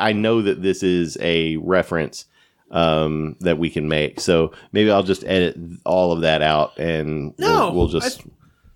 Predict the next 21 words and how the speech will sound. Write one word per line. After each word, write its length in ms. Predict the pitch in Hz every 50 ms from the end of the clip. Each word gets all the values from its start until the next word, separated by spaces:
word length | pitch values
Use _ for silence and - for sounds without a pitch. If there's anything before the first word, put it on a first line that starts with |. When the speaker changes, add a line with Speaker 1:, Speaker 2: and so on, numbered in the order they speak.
| _ -
Speaker 2:
we 100 | 262 254
can 120 | - 208
see. 320 | 175 - 156 151 165 - _ _ _ _ -
Speaker 1:
Okay. 220 | - - 156 127 - - _
Speaker 2:
Uh, 340 | - 165 160 147 127 123 120 113
Speaker 1:
Um, 300 | 107 107 107 107 - - - - -
but, 420 | 107 117 123 107 - - 98 107
but 280 | 110 131 120 104 - -
in 240 | - 143 143 143 143
that, 340 | 127 123 120 113 98 - -
like, 380 | 104 110 107 - - - - _ _ _ -
Howard 440 | - - 104 104 107 104 104 95 90
is 100 | 92 -
saying, 380 | - 101 92 90 90 85 85
yeah, 240 | 92 101 101 95 92
he 160 | 87 98 101
dies, 500 | 92 92 90 87 87 87 87 87 87 78
and, 240 | 85 90 85 87 80
and 180 | 78 90 90 80
probably 460 | - 98 87 85 85 80 85 85 82
he 380 | 82 87 82 80 78 80 78